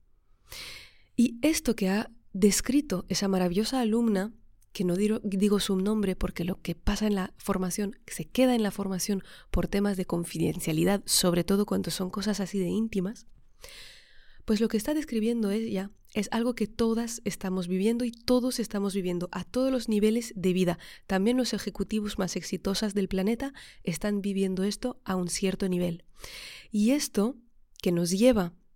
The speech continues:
a sabotear nuestro éxito se llama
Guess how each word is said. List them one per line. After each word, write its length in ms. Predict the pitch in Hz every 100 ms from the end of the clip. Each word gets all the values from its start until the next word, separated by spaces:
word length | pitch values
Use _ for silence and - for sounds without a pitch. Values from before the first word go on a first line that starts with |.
| -
a 100 | 165
sabotear 540 | - 170 160 160 175 208
nuestro 380 | 233 233 190
éxito 560 | 208 - 190 - 180 240 - - _ _ _ -
se 160 | - 220
llama 340 | 190 190